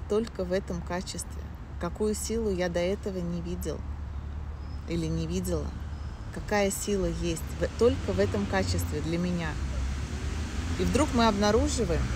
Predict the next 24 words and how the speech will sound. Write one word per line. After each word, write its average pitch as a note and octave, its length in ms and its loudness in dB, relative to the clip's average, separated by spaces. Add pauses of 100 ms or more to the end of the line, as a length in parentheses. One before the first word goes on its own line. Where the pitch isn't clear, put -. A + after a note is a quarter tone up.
(120)
и, G3+ 60 2
кстати G#3+ 320 4 (160)
сказать, E3 360 4 (840)
с-, - 180 2
первое, G#3+ 340 8
что F#3 180 2
вам F3 180 2
придет E3+ 320 2 (100)
на, E3+ 140 2
в D#3+ 260 0
голову E3+ 320 4 (140)
после F3+ 340 2
того, E3 200 2
как D3 240 0
вы D#3+ 80 2
задали D#3 360 2 (160)
себе D#3 160 2
этот - 220 -2
вопрос, - 420 0 (600)
это F#3 220 2
и D#3 120 0
является E3 520 4
правильным F#3+ 480 4
ответом D3+ 460 2